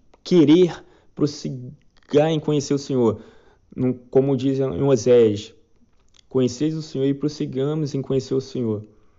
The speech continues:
Porque o que Ele quer, que ele, que nós possamos vir a conhecer, ter essa intimidade com Ele. Jesus, Ele morreu por nós para que nós possamos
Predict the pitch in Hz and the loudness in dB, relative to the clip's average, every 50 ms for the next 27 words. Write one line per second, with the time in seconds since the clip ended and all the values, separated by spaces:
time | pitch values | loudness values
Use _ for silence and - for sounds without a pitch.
0 | _ _ _ _ - - - - 165 160 - - 170 170 175 185 185 180 - - | _ _ _ _ -16 -8 -2 -2 -2 -2 0 -2 0 0 2 0 -2 -4 -2 -2
1 | 160 165 170 165 160 - - - 151 156 156 - - - - - 151 143 147 160 | 0 0 0 -2 -4 -6 -2 0 0 0 0 -4 -16 -10 -4 -2 -2 0 -2 -2
2 | - - - 156 - - 160 165 160 156 - 135 120 131 156 175 170 160 - 151 | -4 -4 -6 -6 -4 -4 -4 -4 -4 -4 -6 -8 -6 -4 -2 -2 -2 -2 -4 -2
3 | 147 135 - - - 147 147 139 - 139 139 139 - - 139 135 - - 131 131 | -4 -4 -4 -2 0 2 2 2 2 0 0 0 -2 -4 -6 -6 -6 -4 -4 -2
4 | 123 127 123 113 - - - 123 117 110 107 101 104 - - _ _ _ _ _ | 0 0 0 0 -4 -6 -2 0 2 2 0 0 -4 -10 -16 _ _ _ _ _
5 | _ _ _ _ _ _ _ _ _ _ - 120 120 131 127 113 120 147 175 165 | _ _ _ _ _ _ _ _ _ _ -8 -2 0 2 2 2 0 0 -2 -2
6 | - - - _ - _ _ _ _ _ _ _ _ _ _ _ _ _ - 127 | -2 -6 -14 _ -20 _ _ _ _ _ _ _ _ _ _ _ _ _ -2 0
7 | 131 135 143 151 147 139 160 165 160 180 156 135 139 156 175 170 - - 151 - | 2 2 4 4 4 4 2 2 2 0 0 0 2 0 0 0 0 -2 -2 -2
8 | - 147 151 165 - - - 170 147 - - - 156 180 202 196 151 113 107 - | -2 -4 -2 -4 -4 -4 -6 -6 -6 -6 -6 -2 0 0 2 2 0 -2 -4 -8
9 | - | -18